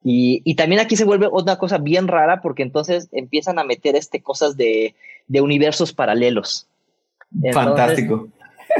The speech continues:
Speaker 1: Ajá, entonces tienes a Mary y a Lucifer en un universo donde no existieron los Winchester y es como todo apocalíptico y todo feo y, este, y tratan de rescatarlos, de rescatarlos ahí y luego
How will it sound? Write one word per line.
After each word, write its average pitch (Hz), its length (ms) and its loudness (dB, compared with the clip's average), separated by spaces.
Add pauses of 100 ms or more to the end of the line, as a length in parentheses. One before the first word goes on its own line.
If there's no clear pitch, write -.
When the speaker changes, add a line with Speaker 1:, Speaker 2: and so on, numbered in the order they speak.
(140)
Speaker 1:
Ajá, 165 400 0
entonces 165 340 -2
tienes 202 340 0 (400)
a 139 520 2
Mary 190 580 0
y 147 120 0
a 135 60 4
Lucifer 190 600 -2 (300)
en 143 180 -4
un 170 100 -2
universo 160 500 0
donde 127 260 -2
no 127 80 -2
existieron 147 420 -2
los 131 160 0
Winchester 165 560 0
y 135 100 2
es 123 80 -4
como 135 240 -4
todo 135 160 0
apocalíptico 131 800 -2
y 127 60 0
todo 127 260 0
feo 170 500 2 (240)
y, 110 120 -2
este, 104 480 -4 (580)
y 135 120 -2
tratan 139 380 0
de 131 160 4
rescatarlos, 131 720 0 (260)
de 110 140 0
rescatarlos 127 600 -2
ahí 156 560 2 (200)
y 123 160 0
luego 135 280 4